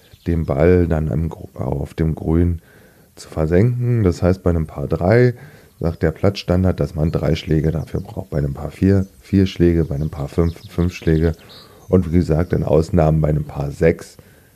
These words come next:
halt dann sechs Schläge. Das heißt, wenn man achtzehn Löcher achtzehn Mal Paar gespielt hat, dann hat man sozusagen eine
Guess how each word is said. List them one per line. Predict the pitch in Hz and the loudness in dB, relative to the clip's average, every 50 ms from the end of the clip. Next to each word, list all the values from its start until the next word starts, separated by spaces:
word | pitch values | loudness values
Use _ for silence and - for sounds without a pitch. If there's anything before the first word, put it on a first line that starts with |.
| _ - - | _ -20 -16
halt | - - 71 - _ - | -12 -10 -10 -10 _ -4
dann | 71 73 73 76 | -2 -2 -2 -2
sechs | 67 69 - - - | -2 -4 -6 -6 -8
Schläge. | - - - 78 71 - - - - - - _ _ _ _ _ _ _ _ _ - | -12 -12 -10 -8 -8 -8 -8 -8 -10 -12 -14 _ _ _ _ _ _ _ _ _ -16
Das | 104 - 98 | -10 -2 0
heißt, | 98 95 98 98 - | 2 2 2 2 0
wenn | 98 92 | 2 2
man | 95 92 92 90 90 87 - _ _ _ _ _ _ _ _ _ - | 4 2 2 0 -2 -4 -8 _ _ _ _ _ _ _ _ _ -4
achtzehn | - 107 110 - - - 80 71 73 | -4 -4 -4 -6 -10 -6 -6 -4 -2
Löcher | - 92 127 143 139 147 147 143 143 143 143 139 139 - _ _ _ _ _ _ _ _ _ _ _ _ _ _ _ _ _ _ _ _ _ _ _ _ _ _ _ _ _ _ _ _ _ _ _ _ _ _ _ _ _ _ _ _ _ _ _ _ _ _ - | 0 2 2 2 2 2 4 4 4 4 2 0 -4 -12 _ _ _ _ _ _ _ _ _ _ _ _ _ _ _ _ _ _ _ _ _ _ _ _ _ _ _ _ _ _ _ _ _ _ _ _ _ _ _ _ _ _ _ _ _ _ _ _ _ _ -2
achtzehn | 85 92 95 - - - - 90 82 | -2 -2 -2 -4 -6 -2 0 0 2
Mal | 82 80 78 73 73 78 80 78 - _ _ _ _ _ _ _ _ - | 2 2 2 2 2 2 0 -2 -6 _ _ _ _ _ _ _ _ -10
Paar | - - 85 82 87 98 98 | -8 -4 -4 -4 -2 -4 -4
gespielt | 92 85 80 - - - 98 117 123 - - | -2 -4 -4 -4 -2 2 2 2 2 2 0
hat, | 120 117 117 113 - - - _ _ _ _ _ _ _ _ _ _ _ - _ _ _ _ - - | 0 0 0 -2 -6 -18 -20 _ _ _ _ _ _ _ _ _ _ _ -20 _ _ _ _ -12 -8
dann | - - 87 92 85 | -6 -4 -4 -2 -4
hat | 85 76 - | -4 -2 0
man | 80 85 85 | 0 2 2
sozusagen | 80 82 76 - - - 76 78 78 76 80 78 76 | 2 0 -4 -4 -8 -8 -6 -4 -4 -2 -2 -4 -2
eine | - 80 78 78 78 78 | -2 0 0 0 0 -2